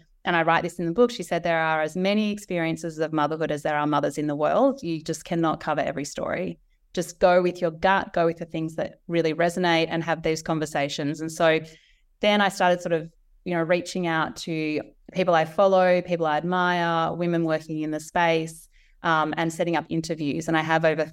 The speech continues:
forty hours, I think, of interviews just for the book. Um,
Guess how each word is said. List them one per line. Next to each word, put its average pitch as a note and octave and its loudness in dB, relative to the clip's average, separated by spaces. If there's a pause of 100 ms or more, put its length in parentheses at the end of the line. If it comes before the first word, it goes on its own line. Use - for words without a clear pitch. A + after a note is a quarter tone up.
(100)
forty D#3+ 2
hours, D3 2
I D3+ -2
think, D#3+ -6
of D#3+ -4
interviews D3 -2
just D3 -8
for D#3 -4
the D#3 0
book. D#3 -2
Um, D3+ 0